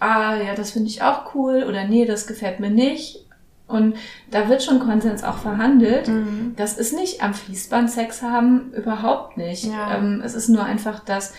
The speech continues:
Speaker 1: Involvieren von mehreren Menschen ohne diesen total fest abgestre-, abgesteckten Zeitrahmen, ne?
Speaker 2: Mhm.
Speaker 1: Also Quickie oder halbe Stunde
Speaker 2: Mhm.
Speaker 1: oder sowas, ist alles vollkommen egal. Ich kann auch einen ganzen Abend mit einer Person rumhängen,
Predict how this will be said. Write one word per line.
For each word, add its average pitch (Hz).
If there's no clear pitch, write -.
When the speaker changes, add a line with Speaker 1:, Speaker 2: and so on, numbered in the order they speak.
Speaker 1:
Involvieren 214
von 196
mehreren 208
Menschen 277
ohne 262
diesen 214
total 220
fest 214
abgestre-, 208
abgesteckten 214
Zeitrahmen, -
ne? 220
Speaker 2:
Mhm. 214
Speaker 1:
Also 185
Quickie 220
oder 185
halbe 190
Stunde 233
Speaker 2:
Mhm. 214
Speaker 1:
oder 208
sowas, 208
ist -
alles 269
vollkommen 269
egal. 226
Ich -
kann 220
auch 220
einen 220
ganzen 214
Abend 254
mit 196
einer 196
Person 180
rumhängen, 190